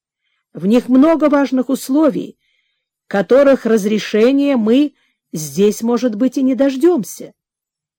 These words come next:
Я вижу в этих волнениях руку промысла, который, кажется, задает человеку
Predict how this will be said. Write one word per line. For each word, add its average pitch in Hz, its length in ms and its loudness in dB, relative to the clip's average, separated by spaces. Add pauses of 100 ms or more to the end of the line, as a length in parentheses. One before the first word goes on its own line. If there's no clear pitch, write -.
(480)
Я 202 300 2
вижу 247 340 2
в 208 60 0
этих 247 360 2
волнениях 202 800 0 (500)
руку 240 440 0
промысла, 247 840 -2 (840)
который, 311 420 2
кажется, 294 540 -2
задает 247 500 0
человеку 254 760 0